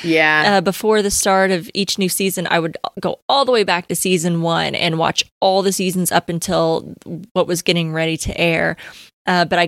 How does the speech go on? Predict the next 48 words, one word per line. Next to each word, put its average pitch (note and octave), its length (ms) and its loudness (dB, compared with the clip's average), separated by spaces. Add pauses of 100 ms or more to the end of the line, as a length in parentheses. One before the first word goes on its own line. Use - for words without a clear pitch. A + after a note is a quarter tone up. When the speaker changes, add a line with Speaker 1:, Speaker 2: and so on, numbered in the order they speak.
Speaker 2:
I F#3 60 2
kinda G#3 280 0
quit - 220 -2
doing F#3+ 300 0
that E3+ 160 0
because F3+ 240 -2
then A3 120 2
it G#3+ 60 -2
was F#3+ 100 -2
just F3+ 200 -4
a E3+ 40 -2
lot, D3 400 -4
right? E3 280 2
I - 20 -4
mean, E3 140 -2
once E3+ 140 -4
you E3+ 60 -4
started D#3+ 200 -2
getting E3 220 -4
into D#3 220 -8
the D#3+ 220 -2
later D#3 320 -2
seasons, D#3+ 420 -6
it - 60 -12
was - 80 -16
like, D#3 160 -6
"Wow, C#3 300 -2
that's, - 480 -2
I - 80 -2
just - 180 -4
don't - 140 -6
have E3+ 100 -8
time D#3+ 320 -2
to D#3+ 60 0
do F3+ 180 -2
that." F3+ 240 0
So F#3+ 140 -2
it's - 100 -4
been D#4 200 -2
a D4+ 40 0
while G#3+ 240 2
since F#3 120 0
Speaker 1:
Yeah. E3 180 2
Speaker 2:
I've E3+ 120 -4
went F3 200 -6
back E3+ 260 0
and D#3+ 160 -6
done D#3+ 320 -2